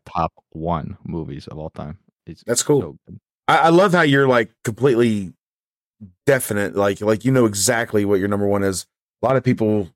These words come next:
Speaker 2: I,
Speaker 1: Oh,
Speaker 2: I, I
Speaker 1: I
Speaker 2: have
Speaker 1: mean, it's gonna, it's, it'll flip flop a lot, but
Speaker 2: Yeah.
Speaker 1: man, this movie, oh, it's so good.
Speaker 2: It has a lot
Speaker 1: Brad
Speaker 2: of,
Speaker 1: Pitt,
Speaker 2: uh,
Speaker 1: phenomenal.
Speaker 2: Yo, Brad Pitt's gr-,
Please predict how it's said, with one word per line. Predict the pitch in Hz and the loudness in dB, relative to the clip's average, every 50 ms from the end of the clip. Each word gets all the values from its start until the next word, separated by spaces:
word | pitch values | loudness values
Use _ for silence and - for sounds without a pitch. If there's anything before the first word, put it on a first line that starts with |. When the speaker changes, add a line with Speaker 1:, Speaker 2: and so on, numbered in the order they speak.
| _ | _
Speaker 2:
I, | - 104 104 | -2 0 0
Speaker 1:
Oh, | |
Speaker 2:
I, | 95 107 135 | 2 2 2
I | |
Speaker 1:
I | 147 151 123 120 135 | 2 2 2 4 4
Speaker 2:
have | 160 - - 101 101 110 - | 4 4 2 0 -8 -10 -6
Speaker 1:
mean, | - 139 | -4 -4
it's | 151 143 - - | -4 -4 -2 -2
gonna, | 131 107 101 98 - | -2 0 0 -2 0
it's, | 113 131 131 123 | 0 -2 0 0
it'll | 120 135 127 | 0 0 0
flip | 110 - - 104 92 | 0 0 -2 -2 -2
flop | - - 80 76 - | -2 -4 -6 -4 -6
a | 73 | -6
lot, | 73 76 73 - 76 | -6 -6 -8 -6 -2
but | 92 117 | 2 2
Speaker 2:
Yeah. | 117 104 95 92 - - _ _ _ _ _ _ | 4 4 2 2 0 -6 _ _ _ _ _ _
Speaker 1:
man, | - 104 101 101 101 92 76 76 73 85 | -2 0 2 2 2 0 -2 -4 -6 -2
this | 92 104 104 95 - - | 0 0 0 0 0 0
movie, | 98 92 92 - - - 60 - _ _ _ _ _ _ _ - | 2 2 2 0 -2 -8 -10 -10 _ _ _ _ _ _ _ 0
oh, | 117 98 85 - - - _ _ _ _ _ | 0 0 0 -4 -10 -16 _ _ _ _ _
it's | 131 - | -14 -14
so | - - - 123 98 | -8 -4 -2 -2 -2
good. | 82 - - - - - - - _ _ _ _ _ _ _ _ - | -4 -8 -12 -14 -14 -16 -18 -20 _ _ _ _ _ _ _ _ -4
Speaker 2:
It | 104 110 | 0 2
has | 131 147 143 143 | 2 2 2 2
a | 110 | 0
lot | 90 87 101 113 120 | 2 2 2 4 4
Speaker 1:
Brad | 110 101 | 4 2
Speaker 2:
of, | 98 95 98 | 2 0 0
Speaker 1:
Pitt, | 98 95 92 90 | 2 2 2 0
Speaker 2:
uh, | 87 87 - _ _ _ _ _ | -2 -8 -12 _ _ _ _ _
Speaker 1:
phenomenal. | 113 104 90 85 78 80 82 82 85 85 85 82 87 110 117 | -6 -4 -4 -4 -6 -8 -10 -10 -8 -8 -8 -8 -4 0 2
Speaker 2:
Yo, | 156 170 143 98 - - _ _ | 2 2 2 0 -2 -6 _ _
Brad | 110 113 175 214 220 143 - | -2 -2 0 0 0 0 -2
Pitt's | 156 175 - - | -2 -2 -2 -4
gr-, | - _ - | -6 _ -8